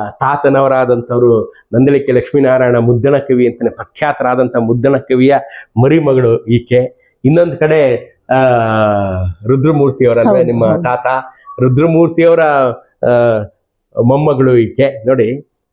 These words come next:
Speaker 1: ಆ, ಎಂಥ ಸಮಾಗಮ. ರುದ್ರಮೂರ್ತಿಯವರು ಎಂಥ ಟ್ಯಾಲೆಂಟೆಡ್ ಅಂತ ಈಗ ನಾನು ಆ ಕಾಗದದ ಹೂಗಳನ್ನು, ಮತ್ತೆ ಇವ್ರ ತಂದೆಯವರಾದಂಥ ಪ್ರಭಾಕರ್ ರಾಯರು ಎಂಥ, ಆ, ನೋಡಿ, ಅದಕ್ಕೆ ಸಂಬಂಧಪಟ್ಟಂತೆ ನೋಡಿ ಇಲ್ಲಿ, ಆ, ಅರಮನೆಯಿಂದ ನೋಡಿ ಇವರಿಗೆ certificate of merit ನೋಡಿ ಇಲ್ಲಿ, ಮೈಸೂರು ಸಿಟಿ ಮಾರ್ಕೆಟ್ ಶೋ,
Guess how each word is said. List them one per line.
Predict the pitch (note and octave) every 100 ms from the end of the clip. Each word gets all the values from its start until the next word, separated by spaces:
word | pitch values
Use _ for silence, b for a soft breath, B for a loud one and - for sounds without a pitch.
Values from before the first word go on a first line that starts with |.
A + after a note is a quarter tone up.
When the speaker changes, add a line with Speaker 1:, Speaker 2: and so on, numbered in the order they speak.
| A#2+
Speaker 1:
ಆ, | A2
ಎಂಥ | G#2+ D3+ D#3 D#3+ C#3 B2
ಸಮಾಗಮ. | A#2+ C3 B2+ B2
ರುದ್ರಮೂರ್ತಿಯವರು | A2+ B2+ D#3+ D#3+ D#3+ D#3+ D#3+
ಎಂಥ | D3+ D3+
ಟ್ಯಾಲೆಂಟೆಡ್ | D#3+ D3 D#3 D#3 D#3+ C#3+
ಅಂತ | D3 E3
ಈಗ | C#3+ C#3
ನಾನು | C#3 C3+
ಆ |
ಕಾಗದದ | B2 C3 C#3+ D3 C3
ಹೂಗಳನ್ನು, | A#2+ D3+ C#3 C#3 C#3+ D#3 B B -
ಮತ್ತೆ | C3+ C#3+
ಇವ್ರ | C#3
ತಂದೆಯವರಾದಂಥ | C3 C#3+ D#3 D3 C#3+ C#3+ C3+
ಪ್ರಭಾಕರ್ | B2+ B2+ C#3 - C3+
ರಾಯರು | C3 C3 C3
ಎಂಥ, | B2 B2 D3 C3+ A#2+ A2+ B B -
ಆ, | B2
ನೋಡಿ, | C3 C#3
ಅದಕ್ಕೆ | B2+ D3 E3+
ಸಂಬಂಧಪಟ್ಟಂತೆ | - D#3 F3+ F3 F3 F3 E3+
ನೋಡಿ | D3+ D3+
ಇಲ್ಲಿ, | D3 B2 D#3 _ _ _
ಆ, | B2+ B2+
ಅರಮನೆಯಿಂದ | B2+ D#3+ G#3+ G3+ G3 F#3 F#3+ D#3+
ನೋಡಿ | C#3+ C3+
ಇವರಿಗೆ | B2 A#2+
certificate | D#3 D3+ D3+ D3+ D3+ D#3
of | C#3 B2 A#2+
merit | C3 A#2 - _ -
ನೋಡಿ | A2
ಇಲ್ಲಿ, | A2+ C#3 D3 b b b B2+
ಮೈಸೂರು | D#3 F3 F#3 E3+
ಸಿಟಿ | D3 F3+
ಮಾರ್ಕೆಟ್ | D#3+ D3+ - D#3+
ಶೋ, | - - E3 A2+ -